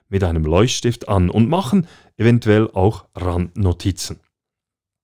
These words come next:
Und wieso machen Sie das? Wieso schreiben Sie die wichtigsten, äh, Aussagen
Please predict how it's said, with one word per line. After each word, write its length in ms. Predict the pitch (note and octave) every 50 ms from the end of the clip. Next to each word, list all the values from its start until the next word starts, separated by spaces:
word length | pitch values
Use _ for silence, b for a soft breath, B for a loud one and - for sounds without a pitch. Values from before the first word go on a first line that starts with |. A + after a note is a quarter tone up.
| _ _ _ _ _ _ _ _
Und 160 | - C3 A2+
wieso 240 | G#2 F#2 D#2 F2 D#2
machen 400 | D2 D2 D#2+ G2 - - B2+ A#2
Sie 100 | A#2 A#2+
das? 240 | A#2+ A#2+ A#2+ - B B B B B B
Wieso 920 | A#2+ A2 G#2+ G#2+ G2 - - - - - - - - C3 C3 C#3 C#3 C3 B2
schreiben 760 | - - - G#2 F#2 G2 G#2 A2+ A#2 B2 B2+ C3 C3 A#2+ A#2
Sie 120 | A2+ A#2
die 120 | A2 G#2+ G2+
wichtigsten, 440 | A2+ A2+ - - A#2 - - -
äh, 120 | - - -
Aussagen 1080 | - G2+ G2+ C2 - - - - - - A#2+ A#2+ A#2+ - - A2+ G#2 G#2 G2+ G2+ -